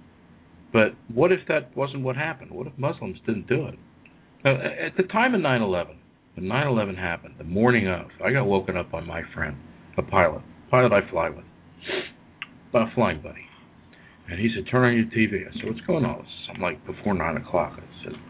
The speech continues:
"What's going on?" He said, "Just turn it on." And so I turned on the T V, and the, the one plane had already hit the first tower. And I said, "Well," he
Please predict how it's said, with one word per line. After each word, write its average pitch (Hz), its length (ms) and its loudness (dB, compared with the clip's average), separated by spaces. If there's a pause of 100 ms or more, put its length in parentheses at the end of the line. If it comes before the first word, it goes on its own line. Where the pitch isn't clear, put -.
(140)
"What's - 140 -10
going 185 180 6
on?" - 180 2
He - 80 -10
said, - 220 -20
"Just - 140 -14
turn 185 220 6
it 180 40 4
on." 104 100 -4 (760)
And 135 160 -4
so 170 220 0 (680)
I 135 80 -14
turned 208 220 2
on 196 100 4
the 156 60 -4 (100)
T 123 140 -2
V, 92 320 -4
and 92 240 -8 (140)
the, 92 280 0
the 87 80 -4
one 107 360 2
plane 107 180 2
had 80 80 -4
already 95 340 4
hit 95 220 2 (340)
the 92 200 -8 (100)
first 107 280 2
tower. 76 360 -4 (800)
And 98 100 6
I 101 180 8 (140)
said, 98 160 4
"Well," 104 280 2
he 95 120 -2